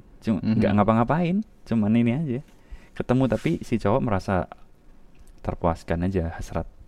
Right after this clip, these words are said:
Speaker 1: Mungkin, eh, apa ya, merasa loved lah.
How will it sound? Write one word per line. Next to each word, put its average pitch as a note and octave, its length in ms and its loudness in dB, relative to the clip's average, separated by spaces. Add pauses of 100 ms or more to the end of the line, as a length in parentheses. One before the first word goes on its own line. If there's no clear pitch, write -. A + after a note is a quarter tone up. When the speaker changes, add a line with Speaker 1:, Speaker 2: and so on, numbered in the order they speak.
(760)
Speaker 1:
Mungkin, G2 520 -2 (140)
eh, F#2 360 -4 (120)
apa F2+ 180 -4
ya, F2 240 -4
merasa E2+ 720 -6 (880)
loved F#2 480 0
lah. D#2+ 160 -16